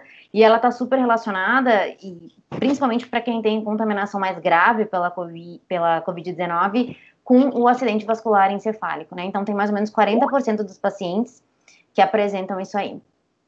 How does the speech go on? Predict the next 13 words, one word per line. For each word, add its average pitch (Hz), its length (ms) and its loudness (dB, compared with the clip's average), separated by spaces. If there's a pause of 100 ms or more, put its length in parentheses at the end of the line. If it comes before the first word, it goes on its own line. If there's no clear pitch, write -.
(140)
E 202 160 4
aí, 202 460 4
o 262 140 2
acidente 240 340 0
vascular 202 340 -4
encefálico, 220 540 -2
ele 277 140 -4
dá 208 180 4
justamente 190 420 -8
por 196 140 -8
uma 175 640 -2
resposta 190 540 0
inflamatória 170 840 -2